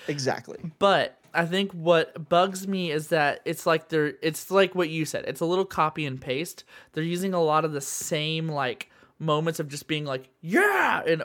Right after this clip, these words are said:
Speaker 2: "Oh, yeah," and, like, he's,
Speaker 1: Yeah.
Speaker 2: at this point, he's almost just the Kool-Aid man with a better character design. And I would rather them write more lines, kinda like the boom, you know, where he's just
Speaker 1: Yeah,
Speaker 2: like,
Speaker 1: yeah.
Speaker 2: like, it's just, like, a really fun, cool thing that he says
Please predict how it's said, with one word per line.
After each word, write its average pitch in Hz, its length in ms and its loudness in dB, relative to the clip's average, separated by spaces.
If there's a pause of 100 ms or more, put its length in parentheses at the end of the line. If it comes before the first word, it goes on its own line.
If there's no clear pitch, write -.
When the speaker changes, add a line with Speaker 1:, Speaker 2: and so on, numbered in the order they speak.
Speaker 2:
"Oh, 370 240 2
yeah," 302 640 0
and, 165 200 -6
like, 156 160 0
he's, 135 100 0
Speaker 1:
Yeah. 107 240 0 (340)
Speaker 2:
at 202 120 2
this 302 140 2
point, 240 300 0
he's 196 200 -2
almost 220 420 0
just 180 200 -10
the 170 80 0
Kool-Aid 160 540 2
man 135 300 -6
with 131 120 -6
a 131 60 -12
better 131 260 -2
character 123 460 -6
design. 120 500 -16 (320)
And 156 380 2 (400)
I 165 160 4
would 160 420 -2 (220)
rather 196 420 2
them 160 400 -4
write 135 380 0 (100)
more 147 320 -4
lines, 139 360 -4
kinda 160 260 -2
like 147 260 0
the 135 220 0 (320)
boom, 127 560 -6 (100)
you 175 160 0
know, 165 220 6
where 175 180 6
he's 185 160 0
just 127 120 4
Speaker 1:
Yeah, 131 100 6
Speaker 2:
like, 123 200 4
Speaker 1:
yeah. 117 280 2
Speaker 2:
like, 175 180 0
it's 190 140 0
just, 208 100 -4
like, 214 140 -2
a 196 80 4
really 175 260 0
fun, 165 480 -4
cool 165 300 -2
thing 160 340 -8
that 139 120 -4
he 139 100 -14
says 147 500 -4